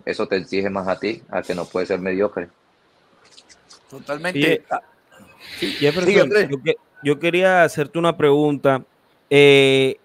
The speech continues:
Speaker 3: hay algo que acá en el panel siempre hemos hablado, no solamente de Junior, sino en general del fútbol colombiano,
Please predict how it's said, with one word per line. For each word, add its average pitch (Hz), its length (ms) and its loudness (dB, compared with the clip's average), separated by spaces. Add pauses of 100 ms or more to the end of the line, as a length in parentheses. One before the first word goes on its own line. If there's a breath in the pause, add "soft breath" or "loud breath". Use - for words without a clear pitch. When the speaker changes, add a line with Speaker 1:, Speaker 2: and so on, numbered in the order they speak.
(120)
Speaker 3:
hay 151 200 4
algo 202 320 4
que 160 440 0
acá 135 300 0
en 156 80 0
el 165 100 0
panel 165 400 2
siempre 151 320 -4
hemos 165 200 -4
hablado, 139 460 2
no 135 80 -6
solamente 151 500 -4
de 139 180 2
Junior, 156 280 -4
sino 131 180 -8
en 127 100 -8
general 139 360 -2
del 147 120 0
fútbol 143 240 -2
colombiano, 143 600 -2